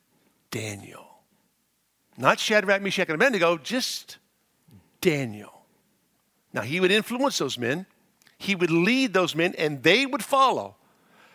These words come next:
because they would follow a man of conviction. But it was Daniel who took the stand. He had to stand alone.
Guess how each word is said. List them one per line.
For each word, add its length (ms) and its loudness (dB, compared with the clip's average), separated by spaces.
because 280 2
they 140 6
would 140 -2
follow 460 6
a 60 4
man 340 4
of 140 -2
conviction. 640 -2
But 140 0
it 20 0
was 200 -4
Daniel 720 0
who 160 -6
took 480 -4
the 80 -6
stand. 720 -2
He 100 2
had 100 4
to 60 -2
stand 160 -2
alone. 460 -2